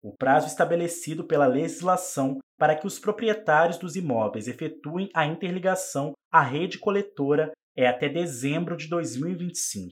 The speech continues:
Até o momento, menos de cinquenta por cento da população de Cuiabá já cumpriu com a obrigação.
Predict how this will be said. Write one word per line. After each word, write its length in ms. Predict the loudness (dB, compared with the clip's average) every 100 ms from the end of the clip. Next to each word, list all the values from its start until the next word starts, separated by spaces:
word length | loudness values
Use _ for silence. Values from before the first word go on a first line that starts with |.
| _ -2
Até 300 | -2 2 2
o 60 | 2
momento, 500 | 2 0 -2 -2 -8 _ -4
menos 360 | 0 0 0
de 80 | -4
cinquenta 560 | -6 -6 -4 -4 -2 -2
por 180 | -4
cento 380 | -8 -6 -4 0
da 100 | 2
população 640 | 2 -2 4 6 4 0 -4
de 80 |
Cuiabá 680 | -4 2 2 6 4 4 0 -10
já 160 | 2 4
cumpriu 480 | 4 -2 -2 -6 -6
com 180 | 2 6
a 80 |
obrigação. 800 | 6 4 0 2 2 0 -8 -12